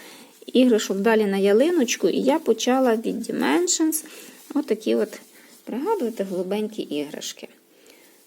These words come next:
Класні вони такі виходять. Виходять, чому класні? Бо тут, е,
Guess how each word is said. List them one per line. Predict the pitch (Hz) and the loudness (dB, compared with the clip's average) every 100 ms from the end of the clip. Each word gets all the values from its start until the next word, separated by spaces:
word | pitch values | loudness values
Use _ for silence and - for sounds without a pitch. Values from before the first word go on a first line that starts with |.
| _ | _
Класні | - 262 294 254 | 0 0 2 2
вони | 233 220 | 2 0
такі | 214 196 208 | -2 0 0
виходять. | 160 147 214 254 269 277 - | 0 0 4 4 4 0 -2
Виходять, | 175 185 285 254 254 | -4 0 2 2 2
чому | - 240 240 269 | 2 0 2 0
класні? | 254 226 156 - 165 | 2 2 2 0 -4
Бо | 160 190 | -4 -2
тут, | 240 320 320 - | 0 -2 -2 -6
е, | - 180 190 185 165 | -2 0 2 2 0